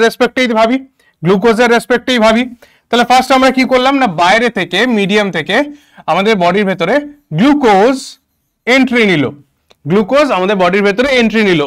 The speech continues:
ওটা আমাদের কাছে গ্লুকোজ, ঠিক আছে? সেই গ্লুকোজ এরপরে চলে যাবে কোন স্টেপে? না, সেই গ্লুকোজ চলে যাবে এরপরে পাইরুভিক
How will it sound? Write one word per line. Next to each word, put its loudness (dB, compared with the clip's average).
ওটা 0
আমাদের 0
কাছে -4
গ্লুকোজ, -2
ঠিক 0
আছে? -4
সেই 2
গ্লুকোজ 2
এরপরে 0
চলে 2
যাবে 4
কোন 4
স্টেপে? 0
না, 0
সেই 2
গ্লুকোজ 0
চলে 2
যাবে 2
এরপরে -4
পাইরুভিক -2